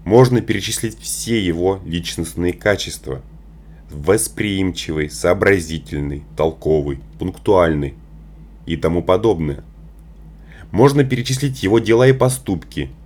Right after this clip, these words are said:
то есть дать ему полную характеристику. А можно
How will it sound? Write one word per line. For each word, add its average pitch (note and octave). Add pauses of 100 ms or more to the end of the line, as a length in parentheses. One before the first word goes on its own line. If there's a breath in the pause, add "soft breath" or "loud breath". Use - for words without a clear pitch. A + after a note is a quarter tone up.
(420)
то F2+
есть D#2
дать G#2+
ему F2
полную F2
характеристику. F#2+ (760 soft breath)
А F#2
можно B2